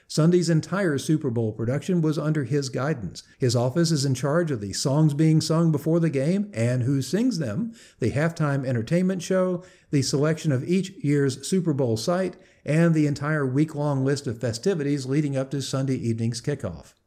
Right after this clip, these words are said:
Based on Roger Goodell's success on the job, the N F L franchise owners are glad to fork over that sixty-four million dollars to the commish every single year. They really like this man,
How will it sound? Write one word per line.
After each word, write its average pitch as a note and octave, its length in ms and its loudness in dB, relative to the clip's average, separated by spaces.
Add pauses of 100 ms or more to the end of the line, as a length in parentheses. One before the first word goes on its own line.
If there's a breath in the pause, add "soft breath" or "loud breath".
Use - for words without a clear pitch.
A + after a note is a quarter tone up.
Based C3 240 0
on D3 200 0
Roger C#3 280 0
Goodell's C3 560 0
success D#3 460 -2
on D#3+ 160 4
the C#3 100 2
job, C#3 520 -4 (160 soft breath)
the A#2+ 160 0
N C#3+ 80 4
F D#3+ 160 2
L D3+ 180 2
franchise D3+ 640 -4
owners D#3 320 2
are D3 260 -4
glad D#3+ 460 0
to E3+ 80 -2
fork E3+ 320 0
over E3+ 260 2
that C#3+ 260 -4
sixty-four E3 680 0
million D#3 400 4
dollars D3+ 380 -2
to D#3 120 -2
the C3+ 120 -2
commish D#3 420 0 (240 loud breath)
every C3+ 320 -2
single A2+ 400 -4
year. A#2+ 460 -2 (360 soft breath)
They G3 300 0
really D#3+ 560 2
like G#3+ 240 -2
this C3 240 -2
man, G2+ 380 -4